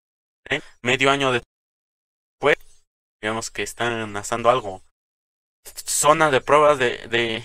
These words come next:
embarque, cincuenta. Ahí está. Utilicé la habilidad de silencio, por lo que no escuchará ningún sonido. Siempre no s-,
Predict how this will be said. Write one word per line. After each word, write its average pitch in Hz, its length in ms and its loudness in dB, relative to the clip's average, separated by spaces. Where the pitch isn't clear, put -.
embarque, 117 720 0
cincuenta. 110 680 -4
Ahí 117 300 2
está. 135 560 0
Utilicé 120 480 0
la 147 100 4
habilidad 120 380 0
de 135 80 2
silencio, 131 460 -6
por 117 160 -4
lo 117 140 0
que 123 100 -6
no 117 100 -6
escuchará 131 440 -4
ningún 135 320 -6
sonido. 135 420 -4
Siempre 143 440 -4
no 123 140 2
s-, - 180 -6